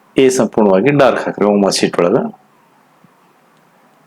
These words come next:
ಮುಂದಿನ ಪ್ರಶ್ನೆಗೆ ಹೋಗೋಣ. ಪ್ರಶ್ನೆ ಐದು, ಇಲ್ಲಿ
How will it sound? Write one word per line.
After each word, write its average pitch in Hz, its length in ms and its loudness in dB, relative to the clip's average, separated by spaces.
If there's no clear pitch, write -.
ಮುಂದಿನ 131 260 4
ಪ್ರಶ್ನೆಗೆ 156 340 0
ಹೋಗೋಣ. 82 300 0
ಪ್ರಶ್ನೆ 135 280 0
ಐದು, 104 180 2
ಇಲ್ಲಿ 107 220 4